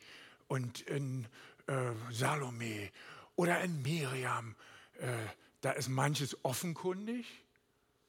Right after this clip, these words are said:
und manches weiß derjenige noch gar nicht, aber die anderen sehen es schon. Weil auch da ist ja geistliches Umgehen miteinander, äh, die Realität und nicht irgendwie so eine Art planvolles Abhaken,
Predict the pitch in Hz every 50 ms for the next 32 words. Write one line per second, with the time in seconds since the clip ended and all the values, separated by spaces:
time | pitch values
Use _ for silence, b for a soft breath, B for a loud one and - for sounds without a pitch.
0 | _ _ _ _ _ - 143 135 135 135 131 151 143 117 - 127 175 208 - -
1 | 269 254 220 175 156 135 131 120 110 101 - - 117 101 95 95 - - 123 120
2 | - - 165 208 226 226 220 185 123 123 123 113 107 104 - - - 104 87 85
3 | 85 _ - b b b b b b b b b b b _ _ 117 151 156 151
4 | 156 143 113 101 101 110 131 135 165 226 233 175 127 B B B B B B B
5 | - - 151 - - 156 139 127 131 123 123 143 180 170 - - - 170 151 -
6 | 151 127 - - - 233 240 240 190 151 139 135 123 123 123 120 127 127 120 117
7 | 113 110 113 113 110 104 98 - B B B B B B B - 147 127 113 123
8 | 117 117 117 110 104 101 110 104 - - - 110 107 110 - 156 117 117 135 160
9 | 151 - - 175 160 143 151 131 - 139 123 110 131 123 127 - - 120 123 -
10 | - - 139 113 107 127 160 165 - - 147 139 135 139 - B B B B B
11 | B 147 147 - - - 143 139 151 147 - 156 143